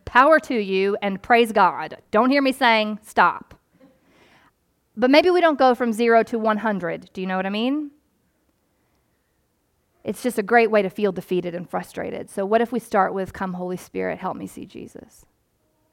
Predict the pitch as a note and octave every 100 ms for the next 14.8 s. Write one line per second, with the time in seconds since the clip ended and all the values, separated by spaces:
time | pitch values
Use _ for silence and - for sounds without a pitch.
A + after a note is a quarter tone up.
0 | _ _ _ _ _ _ _ - G3 F#3
1 | F3+ E3 E3+ - - - _ _ _ _
2 | _ _ _ _ _ _ _ A#3+ - D4
3 | B3 F#3+ F3+ F3+ G3 F#3 _ _ _ G3+
4 | F#3+ F3+ F3 - - - G3+ G#3+ A#3+ B3+
5 | C4 B3 B3 A#3+ A#3+ A#3 A3 A3+ A3+ G#3+
6 | G3+ G3 G#3 B3 A#3 _ _ - G3 A#3
7 | A3+ B3 A#3+ G#3 G3 G#3+ A#3+ A#3 G#3+ A3+
8 | A#3+ A3 - G#3 A3+ G#3 F3+ E3+ E3 _
9 | _ F#3 F#3 A3 A#3 F#3+ F3 E3+ F3 -
10 | _ _ _ _ _ _ _ _ _ _
11 | _ _ _ _ _ _ _ _ - F#3+
12 | G#3+ A3 A#3 - G#3+ G3+ G3+ G3 F#3+ F3+
13 | F#3 F#3+ F#3+ F#3+ - F#3 F#3 F#3 F3+ E3+
14 | F3 F3 F3+ E3+ - D3 - G3+